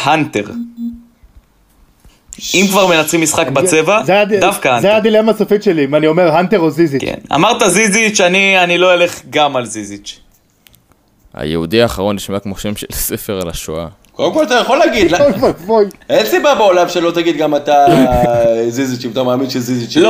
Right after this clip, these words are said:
Speaker 4: יהיה
Speaker 1: אני אומר יותר מדי זיזיץ', בגלל זה אני רוצה לגוון. אני אמר, אם היו סופרים את כמות הפעמים שהייתי אומר את המילה זיזיץ' בפודקאסט הזה, <laughs> זה היה מגיע ל-,
Speaker 2: <laughs>
Speaker 1: אם כותבים,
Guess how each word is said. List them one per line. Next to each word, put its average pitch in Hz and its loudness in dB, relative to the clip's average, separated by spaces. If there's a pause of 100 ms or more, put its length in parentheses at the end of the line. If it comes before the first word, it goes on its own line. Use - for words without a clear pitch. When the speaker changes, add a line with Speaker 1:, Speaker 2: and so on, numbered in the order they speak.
(120)
Speaker 4:
יהיה 156 2
Speaker 1:
אני 170 2
אומר 202 2
יותר 226 2
מדי 180 0
זיזיץ', 127 -8
בגלל 135 -2
זה 156 0
אני 139 -2
רוצה 131 -2
לגוון. 123 -4 (520)
אני 127 -2 (120)
אמר, 190 2 (360)
אם 262 0
היו 262 2
סופרים 233 0
את - -2
כמות 196 -2
הפעמים 202 -2
שהייתי 185 0
אומר 180 -2
את 180 -2
המילה 165 0
זיזיץ' 151 -4
בפודקאסט 156 -4
הזה, 120 -2 (400)
<laughs> - -8
זה 151 2
היה 156 4
מגיע 175 2
ל-, 156 0 (720)
Speaker 2:
<laughs> 320 -2
Speaker 1:
אם 226 0
כותבים, 190 0